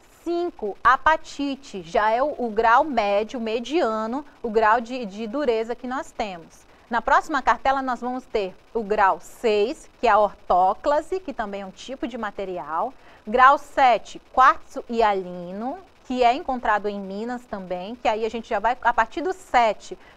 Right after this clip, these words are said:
sete, oito, nove, dez, nós já vamos ter pedras, que são chamadas também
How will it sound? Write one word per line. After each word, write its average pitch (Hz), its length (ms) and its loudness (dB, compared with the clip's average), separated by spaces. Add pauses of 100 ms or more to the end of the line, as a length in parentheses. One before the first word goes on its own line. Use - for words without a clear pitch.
(140)
sete, 302 320 2
oito, 240 300 2
nove, 202 280 -2
dez, 214 360 -2
nós 214 180 -6
já 208 80 -2
vamos 240 300 -6
ter 262 320 -2 (320)
pedras, 233 640 2 (260)
que - 60 -10
são 254 120 -8
chamadas 240 440 -2
também 226 340 -8